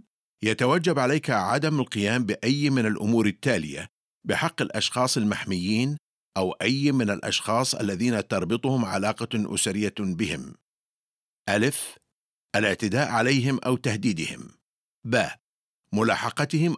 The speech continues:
أو التحرش بهم أو إرهابهم. و جيم، تدمير أو إتلاف أي ممتلكات تعود للشخص المحمي أو تكون بحوزته، سواء بشكل متعمد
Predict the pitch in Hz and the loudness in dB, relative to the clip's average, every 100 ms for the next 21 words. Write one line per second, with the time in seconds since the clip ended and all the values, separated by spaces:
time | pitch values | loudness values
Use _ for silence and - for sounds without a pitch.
0 | 95 95 - - 117 120 - 113 131 170 | -2 -2 -2 -2 0 0 0 0 2 0
1 | 175 _ _ - 147 - 151 104 92 67 | -2 _ _ 0 0 2 0 2 0 0
2 | 71 65 - _ _ _ 90 107 160 - | -8 -10 -16 _ _ _ 0 2 2 -2
3 | _ _ _ _ _ 139 143 123 71 - | _ _ _ _ _ -4 0 0 -2 -12
4 | _ _ _ _ _ - 117 87 120 147 | _ _ _ _ _ -2 -2 2 2 4
5 | 175 190 - 90 92 92 110 120 135 - | 2 -2 -6 -4 -2 -2 0 2 2 -2
6 | - - 127 156 151 - 117 123 - 151 | -10 0 0 2 0 -2 -2 0 0 0
7 | 135 123 87 78 - - 92 117 123 107 | -2 0 -2 -2 -4 -4 0 0 0 0
8 | - 120 - 113 104 92 123 151 170 175 | 0 -4 -2 -2 -2 -2 0 0 0 -6
9 | _ _ _ - 147 139 120 143 139 95 | _ _ _ 0 0 0 -2 0 0 0
10 | - 127 110 95 67 - _ _ _ _ | 0 0 0 -2 -6 -14 _ _ _ _
11 | - 95 110 117 98 - 123 117 101 85 | -4 0 2 2 0 0 0 0 -2 0
12 | 98 - 87 120 151 170 151 | -2 0 0 0 2 0 -2